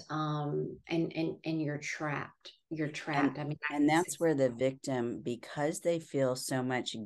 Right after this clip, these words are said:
Speaker 2: guilt and shame and embarrassment,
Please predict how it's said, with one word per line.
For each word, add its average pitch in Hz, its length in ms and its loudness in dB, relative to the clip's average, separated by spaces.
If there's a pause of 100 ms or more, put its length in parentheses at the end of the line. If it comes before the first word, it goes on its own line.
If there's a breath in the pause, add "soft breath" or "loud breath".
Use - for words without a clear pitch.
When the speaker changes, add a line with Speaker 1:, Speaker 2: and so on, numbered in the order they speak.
Speaker 2:
guilt 127 560 0 (120)
and 110 200 -4
shame 117 720 2 (120)
and 113 160 -2
embarrassment, 107 920 0